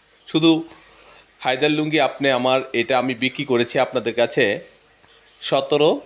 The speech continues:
পরে আঠারোশো টাকা, আর এরা বিক্রি করছে আঠাইশশো টাকা থান। তো নিচ্ছে আসলে, আহ, কোয়ালিটিটা ওই মাসলাইজ তো, এর জন্য। আর এই যে গামছাগুলো দেখতেছেন, এই যে তোয়ালাগুলো দেখতেছেন, আহ,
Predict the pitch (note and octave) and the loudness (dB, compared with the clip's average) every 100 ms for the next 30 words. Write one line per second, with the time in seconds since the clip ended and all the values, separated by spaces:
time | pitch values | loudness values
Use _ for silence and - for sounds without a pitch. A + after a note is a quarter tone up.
0 | - - B2 B2 A2+ - C3 C3+ E3 G2+ | -14 -2 2 4 2 0 -2 -2 -2 -2
1 | - E2 E2+ - G#2+ G#2+ C3+ C3+ D3+ D#3 | 0 0 -2 -2 -2 0 0 0 -2 -2
2 | C#3+ C3 - A#2+ G#2+ A2+ A#2+ - C3+ A2 | -2 -2 0 0 2 0 -2 0 0 0
3 | G#2 G2+ G2 F2 - _ _ _ _ _ | 0 0 -2 -4 -8 _ _ _ _ _
4 | _ _ G3 F3+ A3+ - - F#2+ E2 - | _ _ 0 2 0 -2 -4 -4 -4 -4
5 | A#2+ E3+ E3+ E3 D3 F#2 A#2 A2+ - D3 | -2 2 4 6 4 0 -2 -2 0 2
6 | D3+ D#3 D#3 F3 F#3 E3+ D#3 - - A#2 | 2 0 -6 0 2 2 0 -6 -2 0
7 | A#2 A2+ D#2+ G2 B2 - D3+ D3+ - G3+ | 0 -2 -6 -2 -2 0 -2 -2 2 2
8 | G2 - G#2+ G#2 F2+ D#2 D#2 - _ _ | 2 -2 -6 -4 -6 -6 -14 -20 _ _
9 | _ _ _ _ - A2+ - F#3 A3 G#3+ | _ _ _ _ -2 -2 0 0 0 0
10 | D3+ C#3+ A3+ D3+ D3+ C3 B2+ C3+ - B2+ | -2 -2 -4 -4 -4 -4 -4 -6 -4 -4
11 | C3 D3 D3+ D#3 C#3+ C3 B2+ C#3 C#3 C3 | -2 -4 -4 -2 2 2 0 0 -4 -4
12 | - A#2+ A2 G#2 - - - G#2+ G#2+ G#2+ | -6 -8 -4 -6 -6 -14 -12 -8 -6 -6